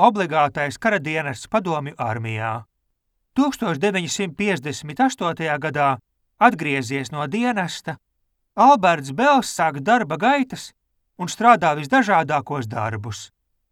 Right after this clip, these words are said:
Par noliktavas pārzini, rasētāju,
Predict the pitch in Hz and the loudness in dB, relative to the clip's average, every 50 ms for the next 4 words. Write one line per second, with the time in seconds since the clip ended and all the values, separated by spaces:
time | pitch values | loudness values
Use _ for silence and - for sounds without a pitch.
0 | _ _ _ _ _ _ - 170 165 147 160 220 277 277 262 247 - - 214 196 | _ _ _ _ _ _ -2 -2 0 0 2 2 4 4 4 2 0 0 -2 -2
1 | 185 175 - - 196 196 202 202 202 170 - 185 170 160 165 156 - _ _ _ | -2 -2 0 2 4 6 6 4 4 2 -2 -6 -6 -4 -6 -8 -10 _ _ _
2 | _ _ _ _ _ _ _ _ _ _ - 175 208 262 262 - - 185 170 165 | _ _ _ _ _ _ _ _ _ _ -4 0 2 2 2 2 2 2 2 2
3 | 160 - 165 160 156 151 147 147 143 135 | 2 0 0 2 2 2 2 0 -2 -4